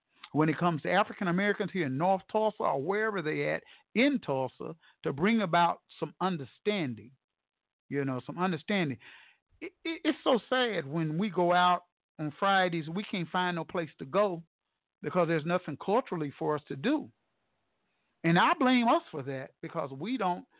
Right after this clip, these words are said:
we as a, a people, we don't open up no late night restaurants, no nightclubs, or nothing like that. You know what I mean? But at the same time, if we were to open up something downtown, we don't have no black businesses down there.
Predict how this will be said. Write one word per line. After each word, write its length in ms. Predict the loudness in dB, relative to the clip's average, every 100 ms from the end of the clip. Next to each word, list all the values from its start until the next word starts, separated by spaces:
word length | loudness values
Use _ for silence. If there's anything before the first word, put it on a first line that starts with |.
| _ _ 0
we 220 | 4 4
as 80 | 4
a, 220 | 0 -2
a 40 | -2
people, 320 | 0 0 0
we 120 | -2
don't 120 | 0
open 280 | 0 2 2
up 120 | 0
no 320 | 0 -2 -2 -8 -14 0
late 220 | 0 2
night 200 | 0 2
restaurants, 580 | 0 -2 0 2 2 -2
no 80 | -4
nightclubs, 760 | -2 -2 -2 0 2 4 0 -2
or 140 | -4 -6 -18 -8
nothing 340 | -2 -2 0
like 240 | 0 0 0
that. 260 | -2 -2 -4 _
You 120 | -4
know 80 | -2
what 100 | 0
I 40 | 0
mean? 140 | 2
But 120 | 2
at 100 | 0
the 80 | -2 -2
same 280 | 0 0 0
time, 500 | 2 4 4 0 -4 -12 _ _ _ _ _
if 180 | 0 2
we 120 | 0
were 480 | 2 4 4 4 0 -8 _ _ _ _ _ _ _ _ _ _ -6
to 60 | -2
open 240 | -2 -2
up 100 | -4 -4
something 280 | -6 -4
downtown, 760 | -2 0 0 -2 -4 -4 -4 -4
we 120 | 0
don't 180 | 2 2
have 180 | 0 0
no 100 | -2
black 300 | 0 0 0
businesses 520 | 0 0 -4 -12 -12
down 300 | -10 -8 -10
there. 160 | -12